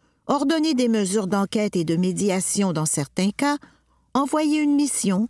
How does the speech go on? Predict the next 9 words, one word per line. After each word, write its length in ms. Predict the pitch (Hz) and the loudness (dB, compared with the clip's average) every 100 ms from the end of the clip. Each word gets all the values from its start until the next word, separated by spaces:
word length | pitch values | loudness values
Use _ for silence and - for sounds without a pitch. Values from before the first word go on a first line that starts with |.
| - _ _ - | -8 _ _ -4
nommer 280 | 190 190 196 | 0 2 2
des 240 | 180 180 | 0 0
envoyés 400 | 214 262 269 254 | 0 2 2 0
spéciaux 580 | 240 - 254 - 302 311 - - - - | 0 -2 -2 0 0 0 -4 -18 -8 -2
ou 100 | 320 | 2
demander 500 | 254 214 190 185 277 | 2 2 0 0 0
au 80 | 262 | 0
secrétaire 560 | 196 190 180 - 170 | -2 -2 -4 -2 -2
général 640 | 160 180 202 185 214 247 | 0 0 0 0 0 0